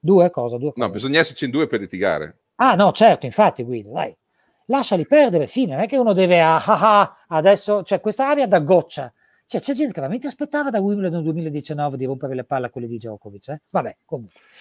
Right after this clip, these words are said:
Speaker 2: Volandi
Speaker 1: Guido,
Speaker 2: ha
Speaker 1: va
Speaker 2: parlato
Speaker 1: benissimo, eh? Basta non offendere, ovviamente.
Speaker 2: Vorlandi ha parlato con Sinner, dice Dario Piacentini, riguardo alla Davis è stata una bella
Speaker 1: Vabbè.
Speaker 2: chiacchierata.
Speaker 1: Eh,
Speaker 2: Vorrei
Speaker 1: ma
Speaker 2: anche
Speaker 1: ci
Speaker 2: vedere
Speaker 1: starebbe.
Speaker 2: che non venga... Cioè,
Speaker 1: Ma
Speaker 2: ho capito,
Speaker 1: infatti,
Speaker 2: è nu-,
Speaker 1: cioè. <laughs>
Speaker 2: cioè, è
Speaker 1: Dai.
Speaker 2: numero,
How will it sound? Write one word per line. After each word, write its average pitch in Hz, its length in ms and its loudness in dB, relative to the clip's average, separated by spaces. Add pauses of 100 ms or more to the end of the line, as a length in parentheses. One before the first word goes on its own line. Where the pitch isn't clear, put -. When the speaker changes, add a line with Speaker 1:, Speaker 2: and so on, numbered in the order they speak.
(420)
Speaker 2:
Volandi 143 300 4
Speaker 1:
Guido, 190 160 4
Speaker 2:
ha - 20 4
Speaker 1:
va 156 80 4
Speaker 2:
parlato 170 220 2
Speaker 1:
benissimo, 180 440 2
eh? 190 200 2
Basta 175 240 0
non 170 120 -6
offendere, 160 400 -6
ovviamente. 143 600 -10
Speaker 2:
Vorlandi 139 520 -6
ha 165 60 -8
parlato 147 320 -6
con 135 180 -10
Sinner, 117 440 -8
dice 113 240 -12
Dario 117 220 -2
Piacentini, 180 680 -10 (140)
riguardo 131 480 -2
alla 151 80 -4
Davis 151 380 -4
è 135 60 -8
stata 135 280 -8
una 123 120 -10
bella 139 200 -2
Speaker 1:
Vabbè. 139 100 -4
Speaker 2:
chiacchierata. 92 640 -6
Speaker 1:
Eh, - 460 -20
Speaker 2:
Vorrei 143 100 0
Speaker 1:
ma 165 60 4
Speaker 2:
anche 196 100 2
Speaker 1:
ci 156 140 -4
Speaker 2:
vedere 165 260 0
Speaker 1:
starebbe. 196 60 -2
Speaker 2:
che 170 60 -2
non 143 140 -8
venga... 151 440 -2
Cioè, 127 180 -10
Speaker 1:
Ma 160 80 -16
Speaker 2:
ho 151 60 -12
capito, 135 200 -8
Speaker 1:
infatti, 180 300 0
Speaker 2:
è - 40 -6
nu-, 156 120 -10
Speaker 1:
cioè. 185 220 -12 (180)
<laughs> 220 1300 -8
Speaker 2:
cioè, - 140 -6
è - 140 -12
Speaker 1:
Dai. 180 340 4
Speaker 2:
numero, 139 180 -4